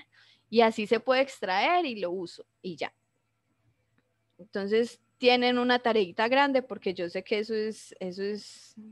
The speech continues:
hay que hacerlo bien hecho, ¿cierto? Es, es, es mucha información la que deben meter ahí.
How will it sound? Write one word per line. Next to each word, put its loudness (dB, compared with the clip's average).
hay -6
que -2
hacerlo 0
bien -2
hecho, -8
¿cierto? -2
Es, -12
es, -14
es -2
mucha -4
información -6
la -6
que -8
deben -2
meter -6
ahí. -4